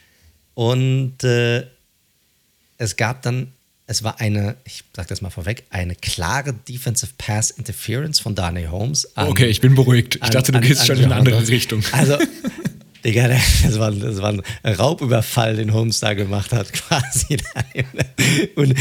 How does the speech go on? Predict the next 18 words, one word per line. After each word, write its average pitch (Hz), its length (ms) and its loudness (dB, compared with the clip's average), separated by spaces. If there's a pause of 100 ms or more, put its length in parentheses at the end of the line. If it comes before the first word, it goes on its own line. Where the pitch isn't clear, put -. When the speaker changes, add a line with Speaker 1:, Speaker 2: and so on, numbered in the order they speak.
(300)
Speaker 1:
in, 139 240 0
einfach 131 400 0
einmal 131 320 2
umarmt. 113 600 -2
Also 113 120 -4
ich 113 100 -2
hab 131 240 -2
auch - 200 -10
ga-, 117 140 -2
ganz 113 240 -2
lustige 110 340 -4
Memes 123 300 0
gesehen, 101 360 0
so, 107 180 -2
weißt 110 160 -2
du, 127 40 0
ich 113 120 -4
glaub, 104 220 -6